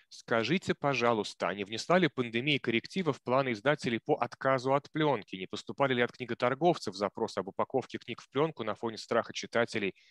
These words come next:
перед вирусом? Der Verzicht auf Folie wegen Corona. Hat das wirklich funktioniert? Hat der Buchhandel denn nicht wegen Corona gefordert, wieder doch in Folie einzupacken, aus Angst vor Keimen, äh, die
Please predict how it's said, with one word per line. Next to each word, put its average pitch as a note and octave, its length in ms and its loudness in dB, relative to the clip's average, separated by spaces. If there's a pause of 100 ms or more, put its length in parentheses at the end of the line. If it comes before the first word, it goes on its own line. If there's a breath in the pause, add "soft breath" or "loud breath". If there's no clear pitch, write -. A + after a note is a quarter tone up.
(240 soft breath)
перед G#2 280 -2
вирусом? F#2 480 -4 (1500 loud breath)
Der C#3+ 200 8
Verzicht - 640 2
auf C#3 180 4
Folie D3 680 2 (220)
wegen D#3+ 300 4
Corona. C3+ 580 0 (680)
Hat D3+ 180 2
das D#3+ 140 -2
wirklich E3+ 300 0
funktioniert? C#3+ 760 -2 (480 loud breath)
Hat - 260 0
der D#3+ 80 4
Buchhandel E3 400 4
denn C#3+ 160 4
nicht F#3 360 -2
wegen E3 200 4
Corona D#3+ 340 2
gefordert, D3 600 2
wieder G3 280 4
doch F3+ 220 4
in D3 160 -4
Folie D#3+ 320 2
einzupacken, E3+ 680 0
aus C3+ 260 0
Angst E3 360 -2
vor C#3 260 2
Keimen, A#2 640 2
äh, G2+ 440 4 (140)
die G#2+ 400 2